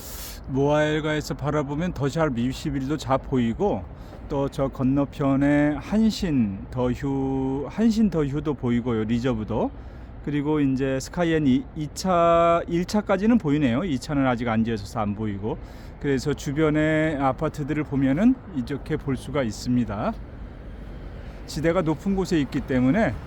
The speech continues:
아, 전체적으로 다 지역을 볼 수 있어요. 그리고 거기서 조금 걸어 나오면은 이 목동 내거리가 보이는데, 이 목동 내거리에서는 이렇게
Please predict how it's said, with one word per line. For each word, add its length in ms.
아, 140
전체적으로 600
다 240
지역을 400
볼 180
수 160
있어요. 520
그리고 340
거기서 440
조금 340
걸어 300
나오면은 840
이 120
목동 460
내거리가 540
보이는데, 640
이 120
목동 600
내거리에서는 1400
이렇게 480